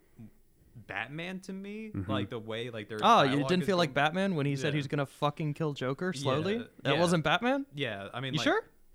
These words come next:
Speaker 1: yeah,
Speaker 3: He
Speaker 1: I
Speaker 3: really
Speaker 1: mean,
Speaker 3: understands comic book
Speaker 1: yeah.
Speaker 3: characters.
Speaker 1: And, I mean, it's, they're, like, that scene, like, just is just, it feels like Zack Snyder really going, like, way too edgy. Like, I
Speaker 2: Mm-hmm.
Speaker 1: mean, he has that issue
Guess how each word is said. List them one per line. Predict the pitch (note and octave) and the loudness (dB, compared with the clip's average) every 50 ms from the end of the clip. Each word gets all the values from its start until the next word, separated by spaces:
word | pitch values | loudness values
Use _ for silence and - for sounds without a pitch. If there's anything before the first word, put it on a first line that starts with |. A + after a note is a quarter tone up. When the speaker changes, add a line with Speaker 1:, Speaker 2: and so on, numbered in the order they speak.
| - - - - - | -20 -18 -16 -14 -8
Speaker 1:
yeah, | - D3 C#3 G#2 F2+ F#2 F#2+ - | -4 -2 -2 0 -2 -4 -6 -4
Speaker 3:
He | - D#3+ | 0 2
Speaker 1:
I | |
Speaker 3:
really | F#3+ A3 A#3 | 2 4 4
Speaker 1:
mean, | A3+ | 4
Speaker 3:
understands | A3 G3+ F#3+ - - F#3+ D#3+ - | 2 2 0 -2 -2 -4 -4 -2
comic | - F3+ E3+ D3+ - | -2 -4 -4 -4 -6
book | - A2+ - | -10 -10 -8
Speaker 1:
yeah. | - B2+ A2 | -6 -6 -6
Speaker 3:
characters. | F#2 E2 - - - - - - - | -6 -8 -12 -14 -12 -10 -8 -6 -4
Speaker 1:
And, | B2+ C3 B2+ B2 A#2 B2+ A#2 | -2 -2 -2 -4 -4 -4 -4
I | B2+ C#3+ | -4 -4
mean, | D3+ D3 C#3+ | -4 -6 -6
it's, | C3+ C3 - - - - - - - - _ - | -8 -10 -10 -12 -14 -14 -16 -18 -20 -20 _ -10
they're, | D3+ E3 D#3+ D#3+ - - C3 | -6 -4 -4 -4 -4 -6 -6
like, | C#3+ C3+ C3 | -6 -4 -4
that | D3 E3+ F#3+ F#3 | -4 -6 -6 -6
scene, | - F#3 E3 D3+ | -8 -8 -8 -6
like, | C#3+ B2+ A2+ G#2+ | -6 -8 -8 -8
just | - A2+ - - | -10 -10 -10 -10
is | G#2+ - - | -12 -14 -14
just, | - - G2+ F#2+ - - _ _ _ _ _ _ _ _ _ _ _ _ _ _ _ _ _ | -14 -12 -12 -12 -14 -16 _ _ _ _ _ _ _ _ _ _ _ _ _ _ _ _ _
it | C#3+ C#3 - | -8 -8 -4
feels | - G#3 G#3+ A#3 G#3 D#3 | -2 -2 -2 -2 -2 -4
like | D#3+ C3+ A2 - - A#2 A2+ A2 G#2 | -4 -6 -6 -8 -12 -20 -20 -14 -10
Zack | A#2 A#2+ G#2+ G#2 | -8 -6 -6 -6
Snyder | - - G#2 G2+ G2 | -8 -8 -8 -6 -8
really | F#2+ G2 G#2 G2+ G2 F#2+ | -8 -8 -10 -10 -10 -10
going, | F#2+ G#2 F#2+ F#2+ F#2+ | -10 -10 -10 -10 -12
like, | F2+ F2 F2 - F#2+ G2 F#2+ | -14 -16 -18 -20 -20 -16 -12
way | G2+ G#2 G#2 G#2 G#2+ G#2 | -10 -8 -6 -6 -8 -8
too | G#2 - - A2+ G#2 G2+ G2 F#2+ F#2 F#2+ _ _ _ | -10 -10 -10 -10 -8 -8 -10 -12 -14 -16 _ _ _
edgy. | - G2+ G2 G2 F#2 A2 A2 A2 A2 G#2+ G#2 - - - | -10 -10 -10 -10 -10 -10 -10 -10 -12 -12 -16 -18 -18 -14
Like, | A2 G#2 F#2+ F2+ - - _ _ - | -12 -10 -10 -12 -14 -20 _ _ -10
I | F#2+ | -10
Speaker 2:
Mm-hmm. | F#2 E2+ G#2+ G#2 | -8 -6 -6 -6
Speaker 1:
mean, | A2 F#2+ | -6 -6
he | - D#3 D3+ | -8 -8 -8
has | C3+ C#3 B2 | -8 -8 -8
that | A#2 G#2 - - | -8 -10 -12 -12
issue | G#2 - - G2 | -14 -16 -16 -16